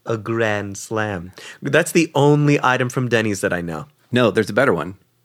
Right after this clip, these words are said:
Speaker 2: Isn't it moon over my hammy?
Speaker 1: I don't know anything about your hammy.
Speaker 2: <laughs> That's a lie.
Speaker 1: <laughs> You're right. <laughs> Strong hammies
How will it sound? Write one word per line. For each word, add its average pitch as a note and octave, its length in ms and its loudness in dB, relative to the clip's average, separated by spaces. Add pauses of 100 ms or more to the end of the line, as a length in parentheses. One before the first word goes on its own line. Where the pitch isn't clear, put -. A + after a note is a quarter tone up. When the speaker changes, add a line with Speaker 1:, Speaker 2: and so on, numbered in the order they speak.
(220)
Speaker 2:
Isn't A2 240 0
it A2+ 140 0
moon G#2 840 0
over G2+ 220 -2
my G2 200 0
hammy? G#2 560 -2
Speaker 1:
I C3+ 60 -8
don't A#3+ 120 -4
know A3 100 2
anything C#3 340 0
about F2 200 -2
your C#2 100 -10
hammy. D2 320 -10 (140)
Speaker 2:
<laughs> - 680 -2 (1600)
That's G2 220 -4
a F2 60 -4
lie. - 360 -4 (440)
Speaker 1:
<laughs> D4 440 -2
You're F#2 160 0
right. - 160 -4 (240)
<laughs> F#3+ 120 4 (540)
Strong C3 960 2 (120)
hammies F2 640 -4